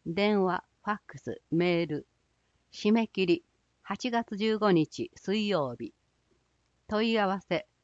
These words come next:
伊笠県域障害者相談支援センター。電話、六三七二九五。ファッ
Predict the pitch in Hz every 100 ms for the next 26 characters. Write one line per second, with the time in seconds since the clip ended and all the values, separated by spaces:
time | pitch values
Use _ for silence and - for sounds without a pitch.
0 | _ _ _ _ _ _ - 180 247 240
1 | 240 247 214 160 139 - - - 226 226
2 | 214 175 - 139 - 208 208 202 196 185
3 | 208 220 214 190 185 143 - 120 98 -
4 | _ _ _ _ _ - 190 202 190 180
5 | - - - 180 - 226 - 175 139 -
6 | _ 165 196 220 226 196 139 - - 180
7 | 170 160 151 135 - _ _ _ _ _
8 | 214